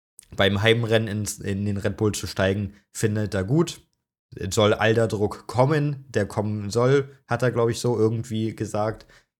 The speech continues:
Er ist mit jedem Druck zufrieden, er will noch mehr Druck, so hat er es mäßig formuliert.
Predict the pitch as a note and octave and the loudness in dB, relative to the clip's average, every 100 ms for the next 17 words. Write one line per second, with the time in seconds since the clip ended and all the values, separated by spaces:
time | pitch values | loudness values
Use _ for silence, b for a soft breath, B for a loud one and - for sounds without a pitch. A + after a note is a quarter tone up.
0 | _ F#2+ F#2+ F#2+ - F2+ G2+ G#2+ A2+ G#2+ | _ -4 -4 -4 -4 -6 -4 -2 0 0
1 | G2+ G#2+ - - - F#2 B2 B2 A#2 A2 | 0 -4 -4 -10 -8 -6 -4 -4 -4 -8
2 | G2 F#2 F#2 G#2 G2+ G#2+ - A2+ B2 B2 | -6 -6 -2 -2 0 -2 -2 2 2 2
3 | A#2 A#2 - _ _ - - A2+ G#2 G#2 | 0 -2 -6 _ _ -20 -8 -4 -2 -2
4 | - F#2+ - G2+ G2+ F#2+ - G2 G2 G#2 | -4 -8 -4 -6 -6 -8 -8 -8 -6 -4
5 | A2 A2 | -2 -2